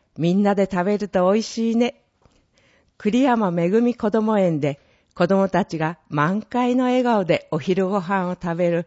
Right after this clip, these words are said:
写真が掲載されています。お大師山も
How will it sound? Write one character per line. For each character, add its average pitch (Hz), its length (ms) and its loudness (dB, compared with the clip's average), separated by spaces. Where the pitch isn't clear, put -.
写 143 180 -14
真 208 300 -2
が 220 100 -2
掲 208 240 -2
載 202 240 -2
さ 196 160 -2
れ 196 120 -2
て 196 160 -2
い 185 60 0
ま 185 160 -4
す。 - 160 -20
お 156 120 -2
大 185 240 2
師 - 160 -6
山 185 260 0
も 180 220 -2